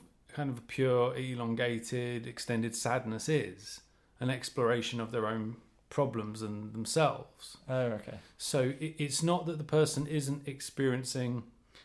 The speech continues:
Speaker 1: I mean, we, we're not really talking clinically here, are we? We're talking about everyone, so it's very difficult, but we're, you, we're also thinking about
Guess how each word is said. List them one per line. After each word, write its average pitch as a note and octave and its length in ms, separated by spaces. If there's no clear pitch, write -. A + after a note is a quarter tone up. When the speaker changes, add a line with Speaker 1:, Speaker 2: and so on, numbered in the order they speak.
Speaker 1:
I C3+ 80
mean, C#3+ 200
we, D3 100
we're C#3+ 120
not D#3 180
really C#3 160
talking C3 340
clinically A2 420
here, G2+ 220
are A2 120
we? G#2 80
We're G#2+ 120
talking B2+ 300
about A#2+ 400
everyone, A#2+ 580
so B2 160
it's B2 120
very B2+ 180
difficult, C3 400
but B2 80
we're, B2 160
you, C3+ 180
we're C#3 240
also C#3 240
thinking B2+ 380
about A#2+ 320